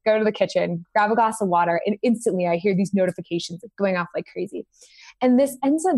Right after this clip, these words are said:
being one of my most viral posts. I get a hundred and fifty comments in, like, an hour on this Facebook post, women tagging women, men are messaging me and they're like, "Are you starting a women's mastermind? Because this could be a really big potential." <laughs> And I'm just like, "No,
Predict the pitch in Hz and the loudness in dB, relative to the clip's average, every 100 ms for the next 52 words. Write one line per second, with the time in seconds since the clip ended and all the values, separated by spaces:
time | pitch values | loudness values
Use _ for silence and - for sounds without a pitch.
0 | 208 247 220 214 233 233 220 208 202 202 | 2 2 2 2 2 2 4 2 0 -2
1 | 175 190 202 240 262 269 - - 196 180 | 2 2 4 4 4 2 0 0 0 0
2 | - 202 240 214 - 302 285 240 247 247 | -2 0 0 0 0 2 4 2 2 0
3 | 220 - 208 202 196 - 185 185 180 - | -2 2 2 4 2 0 -2 0 -2 -4
4 | 190 208 214 185 170 202 202 202 - 254 | -2 2 4 4 2 2 2 0 -2 -2
5 | 233 220 - 233 220 - - - - 220 | 0 -2 2 2 2 -2 -14 -18 -2 2
6 | 285 269 254 247 254 220 208 196 247 247 | 4 4 4 2 2 2 2 2 2 2
7 | 240 240 - - 208 220 254 247 208 202 | 2 -2 -6 0 2 4 2 2 2 0
8 | 208 240 233 233 202 180 170 170 170 233 | 0 2 4 2 2 2 0 -2 0 0
9 | 262 294 294 226 180 202 226 165 160 175 | 0 0 2 2 2 2 2 0 -4 -6
10 | - 254 277 262 180 185 175 185 185 285 | -2 0 2 2 0 0 0 0 0 0
11 | - 180 185 190 202 220 226 254 262 330 | 0 -2 0 2 2 2 0 0 -2 0
12 | - 208 - - - - 523 523 - 349 | 0 0 0 -2 0 0 2 2 2 2
13 | 359 311 339 - 294 247 - 262 311 | 4 4 2 2 2 0 -2 2 4